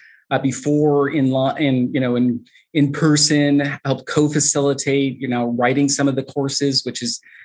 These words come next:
fantastic. Uh, for, for those that are, are just starting this journey of just, you know, looking at their well-being and identifying some of those, those pieces that they want to change, uh,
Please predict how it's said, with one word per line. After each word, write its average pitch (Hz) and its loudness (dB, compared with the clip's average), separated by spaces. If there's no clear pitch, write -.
fantastic. 147 0
Uh, - -4
for, 233 -2
for 247 -2
those 277 0
that 233 0
are, 196 -2
are 190 -4
just 247 2
starting 190 2
this 135 0
journey 127 0
of 120 -6
just, - -6
you 214 -2
know, 185 0
looking 196 0
at 147 0
their 139 0
well-being 123 0
and 123 -2
identifying 190 0
some 175 0
of 160 -2
those, 156 0
those 151 2
pieces 151 0
that 135 -2
they 135 2
want 135 0
to 135 -2
change, 117 -4
uh, - -20